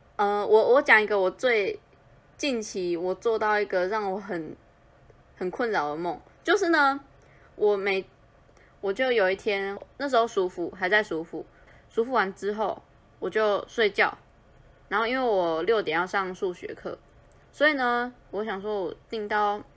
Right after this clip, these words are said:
五点，可能五十九啊之类的闹钟，然后我再起来开视讯。结果呢，我做梦，我就梦到六点了，我要起来按视讯开始上课了。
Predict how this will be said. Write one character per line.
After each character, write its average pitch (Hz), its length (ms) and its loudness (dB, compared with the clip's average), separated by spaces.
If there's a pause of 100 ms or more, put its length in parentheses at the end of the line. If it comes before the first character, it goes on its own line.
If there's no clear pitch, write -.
(560)
五 202 180 -2
点， 196 220 -2
可 190 60 -4
能 170 260 -4 (300)
五 196 140 -8
十 208 100 -8
九 202 260 6
啊 175 300 4
之 202 200 -6
类 220 160 4
的 170 120 2
闹 185 240 -2
钟， 165 360 -10
然 185 100 0
后 190 60 2
我 180 40 -2
再 202 120 4
起 180 180 -6
来 151 120 -6
开 - 220 -6
视 170 240 -8
讯。 185 180 -12 (920)
结 220 180 4
果 226 180 2
呢， 175 280 -2 (220)
我 202 100 2
做 240 400 4
梦， 254 280 0
我 196 100 2
就 277 100 8
梦 277 300 2
到 240 280 2 (680)
六 220 260 4
点 156 300 -4
了， - 180 -12 (400)
我 190 100 2
要 220 140 6
起 - 220 -4
来 156 260 -4 (220)
按 208 200 0
视 190 280 -2
讯 185 240 -4
开 170 180 -2
始 160 140 -8
上 160 200 -6
课 - 140 -12
了。 - 180 -10